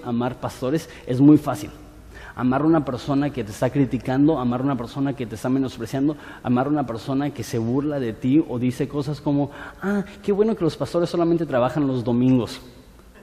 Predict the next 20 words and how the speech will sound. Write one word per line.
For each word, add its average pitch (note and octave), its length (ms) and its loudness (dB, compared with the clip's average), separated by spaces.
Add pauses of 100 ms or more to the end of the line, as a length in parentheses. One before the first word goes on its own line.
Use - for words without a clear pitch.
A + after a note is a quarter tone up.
(260)
o B2+ 120 -4
cosas D#3+ 320 -2
así, C#3+ 320 2 (840)
eh, A#2+ 580 -2 (340)
e-, C#3+ 200 2
es C#3 100 -4
aprender C#3 320 0
a A#2+ 100 -4
amar C3+ 400 2
a C3+ 100 -4
personas. A#2+ 460 -6 (500)
No D#3 200 6
creas D3+ 280 0
que D3 80 -2
porque A#2+ 260 -4
tienes C#3 360 0
un C#3+ 440 4
amor C3 400 2
por B2+ 160 -4
teología, C3 640 -4